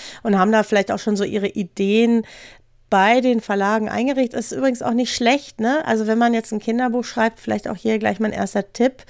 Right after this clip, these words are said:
die sind da häufig nicht so lang. Wenn man da gleich die zwei, drei Bücher entweder einer Reihe oder Folgeideen in der Schublade hat, ist es nicht schlecht, ist immer interessant,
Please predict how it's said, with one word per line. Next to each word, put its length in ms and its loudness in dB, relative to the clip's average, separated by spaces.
die 80 2
sind 160 2
da 60 4
häufig 260 2
nicht 160 -2
so 80 -2
lang. 420 0
Wenn 140 4
man 160 4
da 180 2
gleich 260 0
die 180 -8
zwei, 300 0
drei 460 0
Bücher 480 -2
entweder 540 0
einer 320 -2
Reihe 380 2
oder 420 0
Folgeideen 880 -2
in 100 0
der 80 2
Schublade 480 0
hat, 200 -2
ist 180 -6
es 80 -8
nicht 200 2
schlecht, 460 -2
ist 160 -8
immer 220 -2
interessant, 640 -2